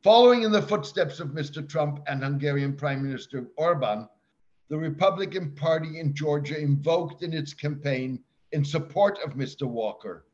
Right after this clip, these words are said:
tirades laced with anti-Semitism against Mister Soros, the liberal Hungarian-born American Jewish billionaire. No one does Soros's bidding better than Mister Walker's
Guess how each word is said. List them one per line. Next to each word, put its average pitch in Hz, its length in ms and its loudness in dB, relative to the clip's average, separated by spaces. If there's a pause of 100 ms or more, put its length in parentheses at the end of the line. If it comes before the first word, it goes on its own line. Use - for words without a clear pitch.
(360)
tirades 160 760 0
laced 147 420 -4
with 156 240 -8
anti-Semitism 135 1160 -2 (300)
against 135 500 -2
Mister 127 280 -8
Soros, 120 760 -4 (560)
the 139 100 4
liberal 151 600 4
Hungarian-born 135 1080 0 (200)
American 123 600 -4
Jewish 113 460 -10
billionaire. 101 640 -8 (1700)
No 170 220 6
one 165 300 2
does 143 260 -4
Soros's 170 540 -4
bidding 147 420 -2
better 117 520 -6 (400)
than 160 180 -2
Mister 208 300 0
Walker's 165 560 0